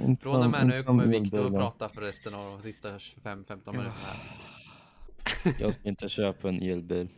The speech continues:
Speaker 1: Jag skulle köpa en elbil om jag hade råd för en Tesla. Det är typ det. Men jag skulle aldrig köpa så här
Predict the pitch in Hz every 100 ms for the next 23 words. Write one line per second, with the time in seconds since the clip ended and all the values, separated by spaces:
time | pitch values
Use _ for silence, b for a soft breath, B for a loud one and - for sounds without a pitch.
0 | _ B B B B B B B B B
1 | B - 117 127 - 135 - 110 - 90
2 | 90 90 90 92 92 92 90 92 92 92
3 | 92 - 90 90 - 90 - - - -
4 | - - 92 87 87 95 - 104 - -
5 | - 92 92 - 101 98 101 104 101 98
6 | 95 92 90